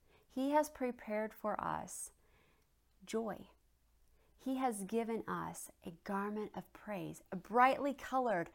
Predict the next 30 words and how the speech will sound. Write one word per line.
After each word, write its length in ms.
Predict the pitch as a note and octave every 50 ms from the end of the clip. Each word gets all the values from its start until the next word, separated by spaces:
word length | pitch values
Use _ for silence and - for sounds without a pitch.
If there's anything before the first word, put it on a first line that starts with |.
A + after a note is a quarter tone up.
| - - - - - -
appropriate 800 | A3+ A3 - - - C4+ C4+ C#4 C4+ - B3+ B3+ A#3+ A#3+ - -
to 120 | - A#3 G#3+
wear 260 | G#3 G#3 G3+ G3+ G3
garment, 520 | F3 - F3+ F3+ F#3+ F#3+ E3+ D3+ C#3+ - - - _ _ - _ _ _ _ _ _ _ _ _ _ - _ _ _ _
no 160 | - G#3+ G#3+
matter 340 | A3 A3+ A3 A3 A3 A3 G#3+
what 480 | G3+ F3+ F3 F3 F#3 G#3+ A#3+ B3+ - - -
is 220 | - - A3+ G3 -
going 340 | - A3 A3 A3 G#3+ G3+ -
on. 360 | - F#3 D#3+ D#3 - E3 E3 - _ _ _ _ _ _ _ _ _ _ _ _ _ _ _ _ _ _ _ _ _ _ _ _ _ _
That 340 | - F#3 A3+ A#3 A#3+ B3+ A#3 -
is 180 | G#3 G3 - - - - -
his 340 | C4 C4 C4+ C4+ C#4 C4+ -
strength 680 | - - - - - F#3+ E3+ D3 D3 - - - - - _ - - _ _ -
that 160 | - E3 - -
he 100 | - A#3+
places 580 | B3 B3 - - A#3 A3 A3+ A3 - - A3+ G#3+
on 280 | - - F3+ F3+ F3+ E3+ -
his 260 | - G#3+ A3 A3 G#3+
children, 680 | - - - - A#3 G#3 G#3 G3+ F#3 D#3+ - C2+ - - - _ _ _ _ -
those 240 | - F#3+ G#3+ A3
that 200 | - F#3+ - -
call 280 | - - - G3 G3 G3
to 120 | G3 -
him. 360 | F3+ D#3+ D#3 D3+ - - - - - _ - - - - - -
And 140 | F#3 F#3+ G3+
we 120 | A#3 C#4
get 180 | C4+ C#4 C4+ -
to 80 | -
respond 760 | A3 G#3 F#3+ G3 G3 - - - - G#3+ G#3+ G#3+ G#3 G3 F#3 F3+